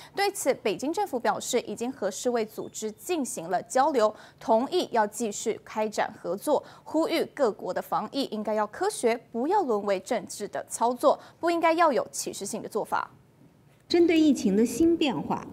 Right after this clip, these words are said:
Speaker 2: 和抗疫面临的新形势，中国主管部门依法、及时、公开、透明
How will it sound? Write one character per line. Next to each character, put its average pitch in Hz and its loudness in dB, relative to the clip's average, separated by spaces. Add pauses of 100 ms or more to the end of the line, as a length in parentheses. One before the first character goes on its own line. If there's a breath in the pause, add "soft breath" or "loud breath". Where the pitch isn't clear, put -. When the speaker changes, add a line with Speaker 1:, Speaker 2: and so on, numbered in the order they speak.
(120)
Speaker 2:
和 196 0
抗 262 2
疫 240 6
面 233 4
临 175 -4
的 190 -4
新 285 2
形 - -4
势， - -6 (680 loud breath)
中 320 2
国 214 2
主 208 2
管 226 0
部 202 0
门 170 -2 (120)
依 277 4
法、 - -6 (300)
及 196 0
时、 160 -4 (160)
公 262 2
开、 247 -2 (220)
透 277 0
明 160 -2